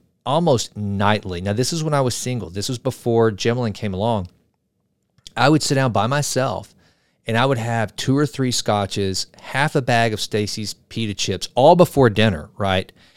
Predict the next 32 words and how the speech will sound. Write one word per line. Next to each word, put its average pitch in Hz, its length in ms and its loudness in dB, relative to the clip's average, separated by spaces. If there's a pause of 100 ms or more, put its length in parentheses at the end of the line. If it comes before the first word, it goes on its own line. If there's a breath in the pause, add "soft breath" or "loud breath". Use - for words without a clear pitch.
(180 soft breath)
And 127 100 0
so - 80 -2
you're, 127 220 0
I'm 156 100 -2
talk-, 156 320 -4
we're 147 100 -6
talking, 180 220 -4
like, 107 240 -6
consuming 147 560 -2
an 113 80 -2
extra 110 240 -8
thousand 123 640 2
calories. 127 460 -2
And 120 100 -6
when 117 80 0
I 160 40 0
look 185 200 -4
back 123 300 -2
at - 120 -12
pictures 147 520 -6
back 135 280 -4
in 120 120 -4
those 117 180 -2
days 113 360 0
when 113 180 -2
I 107 120 -2
didn't 151 440 -2
think 123 240 -4
I 113 60 0
was 101 160 -4
that 101 200 -6
fat, 104 460 -4